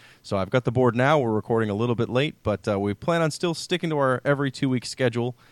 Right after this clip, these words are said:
uh, and possibly adding a, another show in between just to kind of fill some time out,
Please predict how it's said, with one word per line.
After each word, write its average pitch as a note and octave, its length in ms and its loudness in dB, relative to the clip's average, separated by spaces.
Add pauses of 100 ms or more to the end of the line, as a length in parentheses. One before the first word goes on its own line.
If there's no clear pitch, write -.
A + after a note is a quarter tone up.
(320)
uh, A2 220 2
and A2+ 140 0
possibly C3 380 0
adding A#2 220 2
a, G#2 100 -2
another A#2+ 380 2
show A#2 300 2
in A#2 180 0
between A#2+ 520 -2
just G#2+ 220 -4
to G2 140 -4
kind G#2+ 260 -2
of F#2+ 60 -6
fill A2+ 240 -2
some F#2+ 160 -8
time A#2+ 340 -2
out, E2+ 260 -6